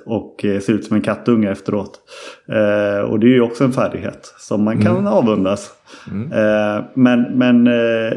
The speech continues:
Speaker 1: hur har tempot varit? Eh, alltså, tror vi att de hänger med i det svenska löp-, löpningen? Mamdou gör det definitivt inte, det kan jag
Speaker 2: Mm,
Speaker 1: lova.
Speaker 2: nej. Och, men, och det, det här är väl grejen då, att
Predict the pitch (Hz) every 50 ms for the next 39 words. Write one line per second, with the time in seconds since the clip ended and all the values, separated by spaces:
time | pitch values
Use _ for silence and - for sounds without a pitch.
0 | - - 147 160 165 170 160 151 - - 170 190 208 208 196 208 - 156 135 -
1 | 110 101 95 - - - - 107 98 98 101 101 101 101 101 107 117 - - -
2 | 123 123 - 123 120 117 117 120 117 - - 147 147 139 127 131 127 131 135 123
3 | 123 135 131 127 127 127 139 147 151 151 143 123 127 131 127 123 123 - 139 131
4 | 120 113 104 - - - 117 110 107 104 104 101 101 - - - _ - - -
5 | - _ _ - 120 120 135 127 107 98 - - - - - 127 123 - - 131
6 | 131 139 120 107 - - 147 113 110 123 135 139 143 160 180 170 147 127 120 113
7 | 104 113 110 - 120 104 143 147 139 - - 107 95 - - 131 107 98 92 107
8 | 107 101 101 113 117 120 113 98 101 101 - - 165 147 143 143 - - 165 160
9 | 165 160 - 180 156 143 131 165 160 - 147 143 135 147 147 143 147 135 135 127
10 | 120 123 131 139 151 147 131 107 101 98 95 95 - 110 101 95 - - - -
11 | -